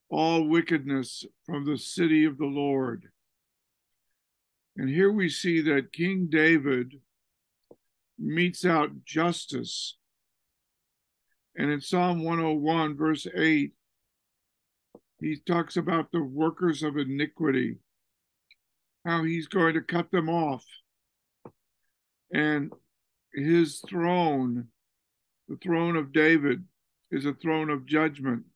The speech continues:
And we see how his son, Shlomo or Solomon, was used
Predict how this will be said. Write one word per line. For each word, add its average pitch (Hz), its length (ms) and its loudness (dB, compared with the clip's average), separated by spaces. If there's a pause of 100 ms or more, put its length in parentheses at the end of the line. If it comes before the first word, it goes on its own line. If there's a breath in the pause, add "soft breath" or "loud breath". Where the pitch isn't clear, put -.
(1040)
And 151 120 -4
we 156 100 4
see 170 260 0
how 165 220 2
his 147 260 -2
son, 143 540 -2 (160)
Shlomo 165 640 0
or 131 220 -6
Solomon, 143 720 0 (1120)
was 147 380 2
used 165 640 2